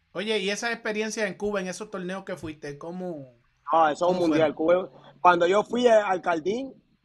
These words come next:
Speaker 2: que en el dos mil estaba Sabón, estaba Andy Lafita, estaba Mario Kinderland, estaba... ¿qué más estaba? Este... Válgame, este, no,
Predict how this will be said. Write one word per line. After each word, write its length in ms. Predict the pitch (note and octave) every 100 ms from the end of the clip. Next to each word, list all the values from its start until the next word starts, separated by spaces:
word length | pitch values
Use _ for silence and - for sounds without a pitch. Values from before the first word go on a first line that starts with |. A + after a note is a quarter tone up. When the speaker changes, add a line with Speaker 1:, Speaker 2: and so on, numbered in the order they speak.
| _ _ -
Speaker 2:
que 260 | D#3+ D3+ -
en 180 | D#3 D#3
el 140 | D3+
dos 160 | D3+ D3+
mil 280 | D#3+ B3 - -
estaba 320 | - E3 F3+
Sabón, 480 | D#3+ C#3+ D#3+ A#3 C#4 _ _ _ _
estaba 340 | E3 - E3+ F#3
Andy 160 | F3
Lafita, 600 | D#3+ D3 E3+ F3+ A#3 B3 _ _ _
estaba 320 | - E3+ E3+ F3+
Mario 240 | E3+ D#3+
Kinderland, 600 | - F#3+ G#3+ A3+ A3+ A#3 - _ _ _ _ -
estaba... 1300 | D#3+ - E3 E3+ F3+ F3+ F3 E3+ E3 D#3+ D#3 D3+ D3+ - _ _
¿qué 100 | E3
más 160 | F3 F#3+
estaba? 400 | F3 F#3 F#3+ F3
Este... 640 | D#3 - D3+ D3 C#3+ C3+ - _ _ _ _ _ _ _
Válgame, 500 | - D3 F3 D#3 C#3
este, 920 | C3+ _ C#3+ C3+ C3+ C3 C3 C3 A#2+ _ _ _ _ _ _ _ _ - -
no, 100 | D#3